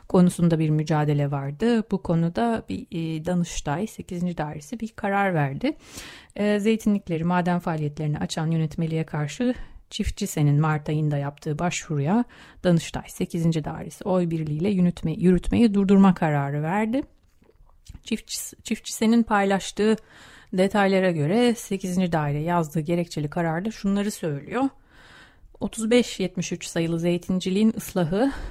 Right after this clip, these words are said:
ve yabanilerin aşılattırılması hakkında kanun uyarınca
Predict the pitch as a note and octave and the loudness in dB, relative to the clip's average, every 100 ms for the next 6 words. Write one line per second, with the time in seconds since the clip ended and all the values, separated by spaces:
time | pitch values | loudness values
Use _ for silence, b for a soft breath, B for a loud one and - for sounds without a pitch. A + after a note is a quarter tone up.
0 | B B F#3+ F3+ E3 E3+ F3 F3+ G#3 G#3 | B B 4 4 4 4 4 4 4 2
1 | D#3+ - E3 E3 F#3 F3 F3 - F#3 E3 | 0 -4 -4 -4 -4 -2 -2 -2 -4 -4
2 | - C#3 C#3 E3 E3 F#3 E3 C#3+ C3 C3+ | -4 -4 -2 -2 2 2 2 0 -4 -4
3 | G#3 B3 | 0 0